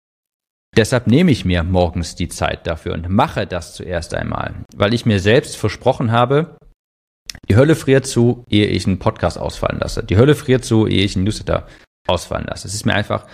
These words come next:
ähm, extrem wichtig. Und die zweite Antwort begründet die erste so ein wenig. Woher kommt das, diese Einstellung? Hm, einerseits,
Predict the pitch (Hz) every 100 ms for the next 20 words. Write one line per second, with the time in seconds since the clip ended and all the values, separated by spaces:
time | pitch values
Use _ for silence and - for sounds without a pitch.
0 | - - _ - 90 90 90 92 _ _
1 | - - - 104 110 107 _ _ _ _
2 | - - - 107 - _ _ - _ _
3 | - 101 98 95 95 92 95 - - 98
4 | - - 90 92 110 123 - 117 - 104
5 | 92 98 127 143 143 147 101 95 95 -
6 | 92 87 87 92 117 - 98 95 - 85
7 | - 85 95 87 - 87 90 - 92 98
8 | 165 185 _ _ _ _ - - - _
9 | _ _ _ 98 98 101 107 - _ -
10 | 117 143 127 127 131 -